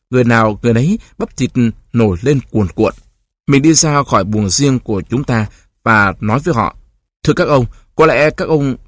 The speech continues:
vào nhầm toa rồi. Đây là toa hạng nhất, các ông ạ, và tất cả các buồng ở đây đều đã có người nằm." Bốn chàng trai nọ đồng thanh nói,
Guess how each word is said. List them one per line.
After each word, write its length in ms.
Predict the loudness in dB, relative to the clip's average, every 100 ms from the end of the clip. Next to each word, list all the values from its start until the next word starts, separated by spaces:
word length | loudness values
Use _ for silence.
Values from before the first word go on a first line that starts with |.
| _
vào 220 | 2 2 2
nhầm 180 | -2 0
toa 180 | -2
rồi. 280 | 0 0 0 -4 _ 0
Đây 120 | 2
là 80 | 2
toa 220 | -2 -6
hạng 240 | -4 -6 -4
nhất, 180 | -4 -6 -12 _
các 120 | -6 -2
ông 180 | 0
ạ, 180 | -2 -4 -8 _ _
và 220 | 2 2 4
tất 260 | 0 -4
cả 200 | -4 -4 -4
các 180 | -8 -4
buồng 180 | -2 -2
ở 120 | 0
đây 180 | 0 -2 -8 -2
đều 260 | 2 2
đã 220 | 2 -4 -4
có 140 | -4 -2
người 260 | 0 -2 0
nằm." 180 | -2 -4 -14 _ _ _ _ _ _ 0
Bốn 300 | 2 2 0
chàng 160 | -2
trai 140 | 0 -2
nọ 220 | -2 -6 -6
đồng 220 | -4 -4 -4
thanh 180 | -4
nói, 300 | -2 -4 -4